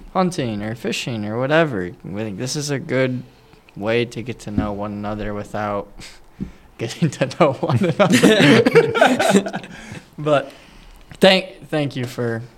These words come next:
Speaker 1: your kind words and support, and everyone else, thank you. It's, it's been a, a learning experience doing this for sure,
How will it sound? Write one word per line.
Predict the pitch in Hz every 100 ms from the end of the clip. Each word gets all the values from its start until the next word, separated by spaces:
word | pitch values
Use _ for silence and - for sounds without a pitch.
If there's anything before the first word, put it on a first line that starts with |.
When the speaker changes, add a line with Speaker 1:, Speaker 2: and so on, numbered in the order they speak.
| -
Speaker 1:
your | 113 113
kind | 123 113 101
words | 98 98 90
and | 90 -
support, | 85 - 95 98 - -
and | 104 98 139 160 -
everyone | 123 120 113 104
else, | 85 85 -
thank | - 80 104 -
you. | 82
It's, | 90 - - - - _ _ _ - - _ _ _ -
it's | 107 -
been | 135 147 143
a, | 143 143 139 139 131 123 - - - - - -
a | 113
learning | 117 127 139 139
experience | 139 - - 151 147 151 156 156
doing | - 156 165 175
this | 175 175
for | - 123
sure, | - 135 135 156